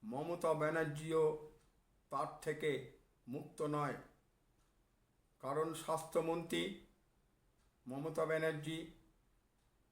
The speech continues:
স্বরাষ্ট্রমন্ত্রী মমতা ব্যানার্জি, মুখ্যমন্ত্রী মমতা ব্যানার্জি। স্বাস্থ্য বিভাগের দুর্নীতির কারণ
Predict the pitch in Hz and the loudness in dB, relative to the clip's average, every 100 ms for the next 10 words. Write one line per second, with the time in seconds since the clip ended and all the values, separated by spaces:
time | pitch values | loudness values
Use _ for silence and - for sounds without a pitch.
0 | _ _ - 131 175 175 - 165 165 170 | _ _ -6 0 2 2 0 0 0 0
1 | - 165 175 175 - - - 120 151 156 | 0 0 0 -6 -14 -20 -10 -6 -2 2
2 | 156 156 156 139 131 139 139 - - _ | 4 6 4 2 2 2 0 -8 -20 _
3 | _ - 131 196 - 156 151 151 151 139 | _ -10 -8 -8 -6 -4 -2 -2 -2 -2
4 | 135 143 - _ 110 139 151 143 135 135 | -2 -6 -16 _ -8 -6 -2 -2 0 0
5 | 135 120 123 113 - _ _ _ _ _ | -2 -2 -6 -6 -12 _ _ _ _ _
6 | _ _ - - 175 - 180 180 175 175 | _ _ -6 0 0 2 2 4 4 6
7 | 180 156 175 180 175 180 180 170 170 180 | 6 4 2 2 2 2 4 6 8 8